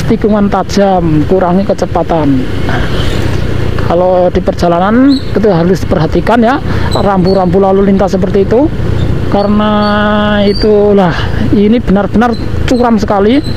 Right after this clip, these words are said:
dan benar-benar turunan yang sangat tajam. Ini ada pesepeda ontel. Wah, turunan, turunan sangat tajam sekali.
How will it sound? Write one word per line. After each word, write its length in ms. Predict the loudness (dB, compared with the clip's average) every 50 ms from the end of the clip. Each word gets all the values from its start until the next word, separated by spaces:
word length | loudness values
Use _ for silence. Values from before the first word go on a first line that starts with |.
| -4 -2 -2 -2 -2 -2 -2 -2 0 0
dan 160 | 0 0 0
benar-benar 640 | 0 0 0 0 0 0 0 0 0 0 0 -2 -4 -4 -4 -4 -2 -2 -2 -2 -2 -2 -2 -2 -2 0 0 0
turunan 480 | 2 2 2 2 2 2 0 0 -2 -2 -2 -2
yang 160 | 0 0 0 0
sangat 320 | -2 -2 0 -2 -2 -2
tajam. 400 | -2 -2 -2 0 0 0 0 -2 -2 -4 -4 -4 -2 -2 -2 -2 -2 0 -2 -2 -2 -2 -2 -2 -2 -2 -2 -2 -2 -2 -2 -2 -2 0 0
Ini 240 | 0 2 2 0 0
ada 160 | 0 0 -2 -2 -2 -4 -4 -4 -2 -2 -2 -2 -2
pesepeda 560 | -2 -2 -2 -2 -2 -2 -2 -2 -2 -2 0
ontel. 320 | 0 0 0 0 0 -2 -2 -4 -4 -4 -4 -4 -2 -2 -2 -2 -2 -2 -2 -2 0 0 0 -2 -2 -2 -2 -2 -2 -2 0 0 -2 -2 -2 -2 -2 -2
Wah, 240 | -2 -2 -2 -2 -2 -2 0
turunan, 400 | 0 0 0 0 0 0 -2 -2 -2 -2 -2
turunan 320 | -2 -2 0 0 0 0
sangat 260 | 0 0 0 -2 -2 -2 -2 -2
tajam 320 | -2 -2 -2 0 0 0 0
sekali. 400 | 0 0 0 0 2 0 0